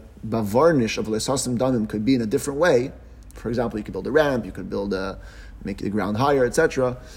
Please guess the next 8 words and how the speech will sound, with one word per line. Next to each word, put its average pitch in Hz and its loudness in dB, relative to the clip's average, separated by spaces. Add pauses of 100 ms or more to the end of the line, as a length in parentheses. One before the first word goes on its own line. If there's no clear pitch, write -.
(220)
So, 120 4 (1900)
the 113 -2
pale, 170 8
when 131 4
you 143 2
make 175 4
the 156 4
Maikeh, 143 2